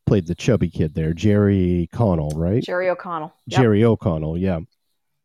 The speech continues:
Speaker 1: They, the cast went to a Renaissance fair while this was being filmed, and this was actually filmed in Oregon.
Speaker 2: Mm-hmm.
Speaker 1: And there are a lot of hippies at, with, uh, selling things at this Renaissance fair.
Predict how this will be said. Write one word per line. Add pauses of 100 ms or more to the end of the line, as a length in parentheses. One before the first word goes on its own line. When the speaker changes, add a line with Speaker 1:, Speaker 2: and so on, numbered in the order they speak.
(1080)
Speaker 1:
They,
the
cast
went
to
a
Renaissance
fair (120)
while
this
was
being
filmed,
and
this
was
actually
filmed
in
Oregon. (520)
Speaker 2:
Mm-hmm.
Speaker 1:
And (480)
there
are
a
lot
of
hippies
at, (120)
with, (320)
uh,
selling
things
at
this
Renaissance
fair.